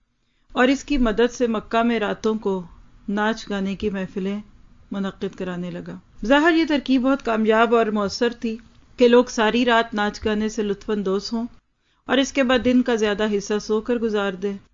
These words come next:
اور اس طرح انہیں قرآن سننے یا اپنے اور اپنی زندگی کے بارے میں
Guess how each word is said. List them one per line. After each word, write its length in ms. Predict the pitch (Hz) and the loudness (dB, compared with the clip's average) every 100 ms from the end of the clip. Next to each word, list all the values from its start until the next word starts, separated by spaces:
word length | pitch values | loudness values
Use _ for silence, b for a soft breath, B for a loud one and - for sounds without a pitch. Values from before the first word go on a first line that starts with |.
| _ _ _ _ | _ _ _ _
اور 120 | 247 | 2
اس 180 | 262 254 | 2 2
طرح 160 | 262 233 | 2 2
انہیں 200 | 226 226 | 0 -2
قرآن 320 | 220 208 202 202 | -2 0 -2 -2
سننے 480 | - 214 208 220 220 - - - - | -4 -2 -2 -4 -6 -12 -20 -20 -8
یا 160 | 202 202 | -4 -4
اپنے 300 | 202 214 214 | -4 -4 -2
اور 80 | 202 | -2
اپنی 280 | 190 208 | -4 -4
زندگی 380 | 190 202 196 220 | -2 -2 -4 -4
کے 140 | 226 208 | -2 -2
بارے 280 | 190 185 | -2 -2
میں 160 | 190 | -4